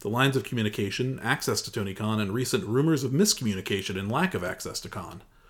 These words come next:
Khan was reported to have said that the A E W was an, in, in an industry that had long been dominated by W W E, and he had put everything into the company to make things better for the talents. Regarding recent reports that W W E had contacted someone under A E W contract,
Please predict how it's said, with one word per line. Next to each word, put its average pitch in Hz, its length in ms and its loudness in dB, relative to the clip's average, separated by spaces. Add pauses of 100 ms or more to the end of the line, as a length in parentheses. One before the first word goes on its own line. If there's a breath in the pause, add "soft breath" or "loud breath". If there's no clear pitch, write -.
(760 loud breath)
Khan 127 220 4
was 143 120 0
reported 107 320 0
to 113 80 2
have 104 100 0
said 107 260 2
that 92 100 -8
the 98 160 -4
A - 20 2
E 139 140 0
W 107 320 2
was 95 160 -2
an, 90 80 -6
in, 101 220 -4
in 135 180 0
an 151 100 4
industry 107 500 0
that 101 160 -4
had 101 140 -4
long 127 320 2
been 139 220 4
dominated 113 500 2
by 95 140 0
W 101 240 -2
W 143 260 4
E, 90 300 -2 (440 soft breath)
and 110 120 -2
he 117 80 0
had - 100 0
put 107 220 -2
everything 139 420 0
into 98 140 -8
the 95 80 -8
company 98 340 -6
to 104 80 -4
make 101 200 -4
things 107 260 -6
better 101 320 2
for - 100 -8
the 104 80 -4
talents. - 560 -4 (1300 loud breath)
Regarding 123 400 6
recent 123 260 2
reports 120 440 0
that 107 120 -6
W 110 200 2
W 107 240 2
E 104 40 0
had 107 160 -4
contacted 117 600 0
someone 104 260 0
under 101 220 -4
A 104 80 -2
E 101 120 -6
W 101 240 -8
contract, 104 680 -4